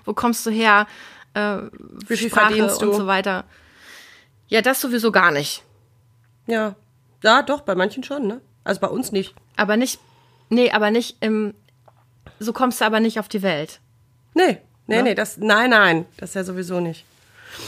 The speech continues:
Speaker 2: Da hatte ich, das, da schiebe ich noch kurz was ein, das geht jetzt von, geht, geht in den nächsten, äh, schwierigen Gesprächsbereich quasi, nämlich, ähm, wenn wir von Herkunft,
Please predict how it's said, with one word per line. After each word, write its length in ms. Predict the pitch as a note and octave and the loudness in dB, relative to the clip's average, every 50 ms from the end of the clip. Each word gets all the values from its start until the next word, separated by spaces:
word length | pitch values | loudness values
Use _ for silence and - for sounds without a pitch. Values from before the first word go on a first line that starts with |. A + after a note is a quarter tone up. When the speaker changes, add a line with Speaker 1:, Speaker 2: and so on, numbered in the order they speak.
| - - - - - - - - - | -14 -14 -14 -14 -14 -14 -16 -8 0
Speaker 2:
Da 120 | - G#3+ | 0 2
hatte 200 | G#3 A3 A3+ C4+ | 4 4 4 2
ich, 140 | C#4 A#3+ - | 0 -2 0
das, 260 | - A#3+ B3 B3 - - | 0 0 0 0 0 -4
da 160 | G3 G#3+ G#3 | -2 -2 -2
schiebe 260 | G#3 - - B3 A3 C4 | -2 -2 -6 -6 -6 -4
ich 100 | - - | -2 -2
noch 180 | B3+ A3+ - | -2 -2 -4
kurz 260 | - - A#3+ A3+ - | -6 -8 -6 -4 -2
was 160 | A#3+ A#3 A#3 - | -4 -4 -4 -2
ein, 200 | - G#3+ A#3 A#3+ | -2 0 0 0
das 200 | A#3 A3 - - | 0 -4 -4 -4
geht 160 | A#3 A3+ A3+ | -4 -4 -2
jetzt 180 | A3+ A3+ - | -4 -6 -6
von, 460 | - - - G#3+ G#3 G#3 G#3 G3+ G3 - _ _ _ _ _ _ _ - _ _ _ _ _ - | -10 -4 -2 0 0 0 0 -2 -4 -8 _ _ _ _ _ _ _ -20 _ _ _ _ _ -4
geht, 180 | B3 A#3 - - | -4 -4 -4 -4
geht 160 | G3 A#3+ - | -4 -2 0
in 140 | - A3 A3 | 0 0 2
den 160 | A#3 A3 A3 | 2 2 4
nächsten, 680 | A3 C4 E4+ F4 - - - - A#3 B3+ A3+ G3 F#3 E3+ - | 4 4 4 2 0 -6 -6 2 2 2 2 2 -2 -8 -8
äh, 320 | - B2 D#3+ - B2+ D#3 | -6 -6 -4 -2 -2 -2
schwierigen 760 | A3 - - - - A3+ B3+ - A#3 F#3 - F#3 F3+ F3 F#3 _ _ _ _ _ _ _ _ - - - - - - - - - A3 G#3+ - | -2 -4 -4 -4 -4 -6 -4 -4 -4 -6 -4 -6 -8 -8 -10 _ _ _ _ _ _ _ _ -20 -20 -20 -16 -10 -10 -8 -4 -2 -2 -2 -2
Gesprächsbereich 1120 | - - - A3 A#3 A#3 B3 A3+ - - - - - - A3+ - G3+ G#3 G#3+ A3 A3+ A3 | -6 -2 2 4 4 4 4 2 -2 -6 -8 -8 -6 -6 -4 0 4 4 4 4 2 -2
quasi, 400 | - - G#3+ G#3+ G#3 G#3+ G#3+ A3 | -8 -2 2 2 2 2 2 -2
nämlich, 400 | F#3+ F#3+ G3+ G3+ G3 G3+ - - - - - | 0 0 0 0 0 -4 -6 -12 -14 -14 -8
ähm, 360 | - G3 F#3+ F#3 G3+ F3+ - | -6 -6 -4 -4 -4 -2 0
wenn 180 | G3+ G3 G3+ | -2 -2 0
wir 220 | F#3 G3 G3 G3 F#3+ | 0 0 0 -2 -2
von 260 | - - - G#3 G3 | -6 -4 -4 -4 -4
Herkunft, 840 | F#3 G#3 A#3+ C4 C4+ - - C#4+ C#4 C#4 C#4+ D4 - - - - | -2 -2 -2 -2 -2 -4 -2 0 0 2 0 0 -4 -8 -18 -18